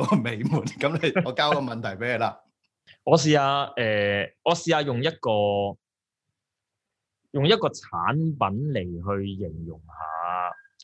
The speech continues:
Speaker 2: 土作坊嘅香港特色啊，好唔好啊？睇下大家，呃，兩位都覺得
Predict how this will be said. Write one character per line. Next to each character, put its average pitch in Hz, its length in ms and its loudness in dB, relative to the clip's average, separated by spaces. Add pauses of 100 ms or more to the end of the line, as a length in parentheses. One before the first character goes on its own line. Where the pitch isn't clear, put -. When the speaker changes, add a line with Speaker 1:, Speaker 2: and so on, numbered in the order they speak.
(120)
Speaker 2:
土 135 160 0
作 139 160 4
坊 120 260 -4
嘅 101 80 -6
香 107 140 -4
港 101 120 -6
特 87 100 -8
色 - 160 -8
啊， 85 240 -12
好 78 60 -12
唔 76 120 -10
好 - 80 -6
啊？ - 80 -10 (720)
睇 - 40 0
下 131 100 4
大 101 140 -2
家， 104 120 -8
呃， 98 200 -6
兩 104 120 -2
位 110 80 0
都 120 120 0
覺 110 120 -6
得 98 180 -4